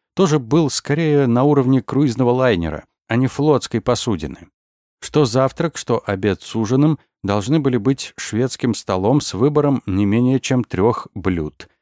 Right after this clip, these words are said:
Кроме того, на ужин для всех, кроме Гарри, полагались пиво и вино. Несчастному Рутерфорду оставались кола и имбирное пиво.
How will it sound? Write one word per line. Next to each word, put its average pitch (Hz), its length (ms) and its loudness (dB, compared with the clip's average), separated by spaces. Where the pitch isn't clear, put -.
Кроме 127 260 2
того, 143 240 0
на 110 140 2
ужин 92 380 0
для 92 160 0
всех, - 300 -4
кроме 87 260 -2
Гарри, 101 360 0
полагались 139 560 0
пиво 107 300 0
и 110 200 -4
вино. 90 360 -2
Несчастному 156 600 4
Рутерфорду 143 600 2
оставались 127 720 0
кола 139 380 4
и 120 300 -2
имбирное 104 580 0
пиво. 92 400 -2